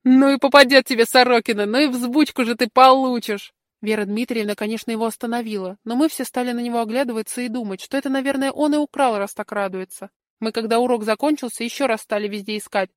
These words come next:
а этот только бегал и дразнился. "А Сорокина сегодня влетит, а Сорокина сегодня получит!"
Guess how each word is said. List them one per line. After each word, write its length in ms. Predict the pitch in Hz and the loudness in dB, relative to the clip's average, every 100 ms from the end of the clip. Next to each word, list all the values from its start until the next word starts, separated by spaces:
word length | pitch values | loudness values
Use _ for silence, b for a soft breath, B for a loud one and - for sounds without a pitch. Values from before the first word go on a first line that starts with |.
| _ | _
а 100 | 254 | 0
этот 200 | 277 269 | 2 0
только 260 | 269 254 254 | -6 -4 -2
бегал 320 | 269 285 240 | -2 -2 -4
и 60 | 220 | -4
дразнился. 680 | 233 220 208 196 - 196 - _ _ _ - | -6 -4 -6 -8 -10 -18 -18 _ _ _ -2
"А 60 | |
Сорокина 480 | 294 339 359 339 233 | 4 4 4 2 -4
сегодня 400 | 220 233 214 202 | -4 -2 0 0
влетит, 400 | 208 247 - 311 - | -2 -4 0 -2 -2
а 100 | 285 | -4
Сорокина 480 | - 320 339 233 208 | 0 0 0 -2 -6
сегодня 440 | - 208 214 220 | -6 -4 -2 -2
получит!" 600 | 262 285 311 320 - 294 | 4 4 4 0 -2 -8